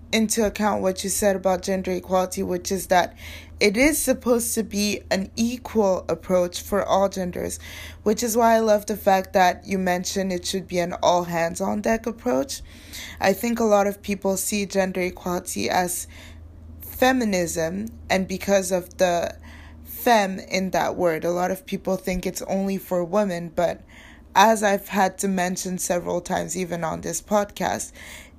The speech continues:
it is supposed to be for the betterment of women and men. And I think in Japan especially, there is a huge issue with the vocabulary in terms of accepting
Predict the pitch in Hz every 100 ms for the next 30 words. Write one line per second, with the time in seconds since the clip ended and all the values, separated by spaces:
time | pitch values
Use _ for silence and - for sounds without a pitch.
0 | - 196 185 - - 240 240 - 214 -
1 | 196 196 - 170 175 185 - - - -
2 | - 214 202 196 190 196 196 202 190 -
3 | - 190 185 190 190 185 185 - 208 226
4 | 233 185 208 - 190 160 - 208 - -
5 | - - - - - - - - - -
6 | - - - - - 226 220 233 302 311
7 | 302 240 240 233 214 208 196 - 202 -
8 | 202 180 196 214 226 220 - 202 190 190
9 | - 202 180 175 175 165 - 208 233 220
10 | 190 180 175 170 - 185 175 170 170 -
11 | - 185 - 185 170